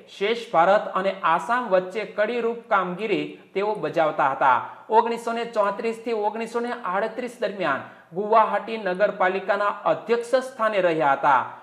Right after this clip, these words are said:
ઓગણીસો ને સાડત્રીસ થી આસામ વિધાનસભાના સભ્ય અને કોંગ્રેસ પક્ષના નેતા રહ્યા હતા.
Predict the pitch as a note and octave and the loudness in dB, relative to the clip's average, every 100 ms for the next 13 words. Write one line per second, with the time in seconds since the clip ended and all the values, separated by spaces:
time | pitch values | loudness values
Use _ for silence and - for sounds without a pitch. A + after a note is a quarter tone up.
0 | - F3+ F#3+ F#3+ F3+ F#3 F3+ E3 E3 E3 | -8 -2 0 0 -4 -2 -2 -2 0 2
1 | G#3 A3 G3 F#3+ F#3+ A3 A3+ E3+ E3+ - | 2 -2 -2 -4 -4 -6 -2 0 0 2
2 | A3+ A#3+ F#3 F3+ F3+ F3 E3 D#3+ D3+ C#3 | -2 0 -2 0 0 -2 -2 0 0 0
3 | D#3+ C#3 D#3+ G3 G3+ - - - G#3 G3+ | -2 0 4 4 2 -8 -14 -4 -2 -2
4 | - F3 F#3 G3+ A#3+ - F3+ E3 - A3 | 2 2 2 0 0 0 0 0 0 0
5 | C#3+ B2 - - E3 D#3+ F3+ G3 F3 E3+ | 0 -2 -10 -6 -2 -2 0 0 2 2
6 | G#3 F#3 - D3 A2+ | 2 4 6 6 4